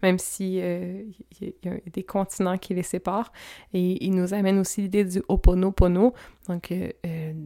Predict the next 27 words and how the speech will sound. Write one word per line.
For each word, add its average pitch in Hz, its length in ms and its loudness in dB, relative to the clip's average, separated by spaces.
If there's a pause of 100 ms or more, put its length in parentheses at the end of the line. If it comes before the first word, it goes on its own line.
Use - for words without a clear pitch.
(120)
si - 160 -8
on 196 120 0
a 185 60 2
un 185 60 2
conflit 185 340 -6
avec 185 180 -4
quelqu'un 190 420 0
ou 190 60 -4
si 175 140 -6
on 196 120 -4
a 190 40 -2
un 190 100 0
ressentiment 190 560 -4
par 196 140 -6
rapport 190 220 -2
à 196 60 0
quelque 190 260 -4
chose 220 360 0
ou 196 40 2
même 190 180 2
par 185 120 -6
rapport 196 200 -6
à 196 40 0
nous-mêmes, 190 500 4 (380)
on 190 80 -2
peut 185 140 -2
dire « 185 340 0